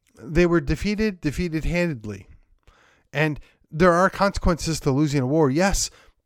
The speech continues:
but I don't think they wanted war any more than the vast majority of the other people.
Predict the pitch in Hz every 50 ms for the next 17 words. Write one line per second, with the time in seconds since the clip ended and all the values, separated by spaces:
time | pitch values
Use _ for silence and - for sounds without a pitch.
0 | _ _ _ - 156 175 202 233 226 190 226 214 180 208 190 170 165 175 185 185
1 | 185 170 151 156 165 175 180 185 180 180 175 - - _ _ _ _ _ _ -
2 | 156 180 190 196 196 185 175 175 180 185 185 180 170 175 175 170 170 151 139 135
3 | 143 170 170 180 165 - 175 170 151 170 175 175 170 170 160 151 165 190 220 240
4 | - 156 139 120 - 104 98